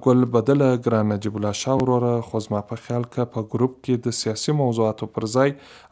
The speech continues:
ادبي موضوعات وڅېړل سي، نو ډېر به ښه وي. البته ستاسو خبره په خپل ځای بیخي سمه ده او په افغانستان او پاکستان دواړو هیوادونو کې د پښتنو حالات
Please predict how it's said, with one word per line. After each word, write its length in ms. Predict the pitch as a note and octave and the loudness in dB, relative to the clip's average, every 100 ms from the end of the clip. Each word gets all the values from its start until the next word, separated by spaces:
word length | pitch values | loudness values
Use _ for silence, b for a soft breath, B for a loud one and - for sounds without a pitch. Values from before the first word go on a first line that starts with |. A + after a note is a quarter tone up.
| C3 | 0
ادبي 300 | C#3 D3 F#3 | 0 0 0
موضوعات 460 | D#3 A#2+ A#2 A2 - | 0 0 -2 -4 -6
وڅېړل 680 | A2 A2 D3+ D#3+ D3+ C#3+ C3+ | -6 -2 -2 0 -2 -2 -6
سي، 160 | - B2+ A#2+ | -4 -4 -2
نو 100 | A2+ A2 | -2 -2
ډېر 320 | G#2+ D3 D3 G#2+ | 0 2 2 0
به 60 | G#2 | -6
ښه 100 | - G#2+ | -6 -6
وي. 80 | - B B B - | -8 B B B 2
البته 320 | F#3 F3 D#3+ D3+ | 2 2 0 0
ستاسو 280 | D#3 D3+ - | 0 -2 -2
خبره 280 | B2 C#3 C#3 | 0 0 0
په 100 | A#2 | -6
خپل 240 | - B2 A#2 A#2+ | -2 -2 0 0
ځای 180 | A#2+ A2 | 0 0
بیخي 280 | G2+ - A#2 | -4 -6 -8
سمه 320 | - C3+ C#3+ C3 | -4 -2 0 0
ده 120 | A#2 | 0
او 20 | A2+ | 0
په 140 | B2 | -4
افغانستان 520 | - B2+ B2 - E3 D3+ | -2 -4 -4 -4 -4 -2
او 20 | B2+ | -6
پاکستان 480 | B2 - C3+ C3 A2+ | -8 -6 -4 -2 -2
دواړو 320 | A2+ D3+ E3+ | 0 0 0
هیوادونو 440 | C#3+ C3 B2+ B2+ B2 | -2 -2 0 -2 -2
کې 120 | B2 B2 B B B B2+ | -4 -6 B B B -2
د 100 | A#2+ A#2 | 0 -2
پښتنو 420 | - A#2 B2+ D3+ C3 | -4 -2 0 0 0
حالات 380 | A#2+ C3+ C3+ | 0 -2 -4